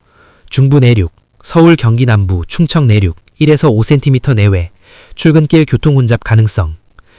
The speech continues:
춘천 영서 평창 홍천 일대 최대 십오 센티미터 이상,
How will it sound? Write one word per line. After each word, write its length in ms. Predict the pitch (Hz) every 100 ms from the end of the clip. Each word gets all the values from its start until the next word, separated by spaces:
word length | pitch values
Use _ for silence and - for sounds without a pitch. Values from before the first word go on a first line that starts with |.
| _ _ -
춘천 400 | 160 151 170 123
영서 340 | 104 110 143
평창 420 | - 165 - 165
홍천 340 | 156 175 - 151
일대 380 | 104 - 87 - _
최대 280 | - 147 147
십오 260 | - 131
센티미터 540 | 117 135 127 117 - 127
이상, 320 | 98 98 85